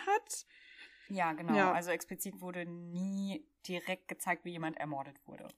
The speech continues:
Speaker 1: Genau, das fand ich eigentlich gut, weil das zeigt, es kann trotzdem sehr spannend sein, aber du musst nicht das zeigen, ja.
Speaker 2: Mhm.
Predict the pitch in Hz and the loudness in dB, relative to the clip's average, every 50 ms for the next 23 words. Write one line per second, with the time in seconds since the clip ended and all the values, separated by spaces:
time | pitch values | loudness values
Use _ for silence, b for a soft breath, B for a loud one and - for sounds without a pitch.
0 | _ _ - 254 233 233 226 214 220 - - 233 247 247 240 214 233 233 - - | _ _ 8 10 12 12 12 12 12 12 12 12 12 12 12 10 8 8 8 6
1 | 247 240 240 214 220 - - 254 240 - 247 - - 240 - - 262 - - 240 | 10 12 12 10 10 8 8 8 8 8 6 0 -2 0 2 2 2 6 8 8
2 | 233 240 233 254 269 - - - 233 254 285 285 277 - 233 240 247 247 233 - | 12 12 12 12 12 10 8 10 10 12 12 10 12 12 12 12 12 12 12 12
3 | 220 226 214 214 220 220 240 - - - 220 214 214 - - - - 185 - - | 10 10 10 10 10 10 8 6 6 6 6 6 6 6 2 0 0 0 2 6
4 | - 185 180 170 180 190 185 180 180 185 208 226 | 10 10 10 10 10 8 8 8 8 8 4 2